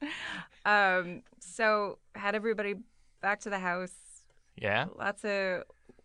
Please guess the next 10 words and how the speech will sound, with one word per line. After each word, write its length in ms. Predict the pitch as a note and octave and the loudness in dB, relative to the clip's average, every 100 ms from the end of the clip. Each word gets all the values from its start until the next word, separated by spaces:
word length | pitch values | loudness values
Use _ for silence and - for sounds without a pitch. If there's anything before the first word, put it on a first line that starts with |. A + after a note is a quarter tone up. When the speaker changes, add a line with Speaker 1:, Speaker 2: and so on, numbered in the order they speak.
| _ | _
Speaker 1:
lots 280 | G3 G3 G3 | -6 -6 -6
of 60 | |
drinking. 640 | G3 F3 F3+ F#3+ F#3 F#3+ - _ - _ | -6 -6 -4 -6 -6 -8 -12 _ -20 _
Speaker 2:
More 240 | A#2 E3+ | 4 6
drinking. 340 | F#3 D3 G2 F#3 | 6 4 2 -2
Speaker 1:
More 240 | F#3 A3+ | 2 2
drinking. 640 | A3+ G3+ F#3 F3+ F3 E3+ - | 2 -4 -4 -4 -4 -4 0
Speaker 2:
Was 280 | G#2+ A#2 A#2 | 2 2 0
it 40 | |
you? 280 | A2 G#2+ | -4 -6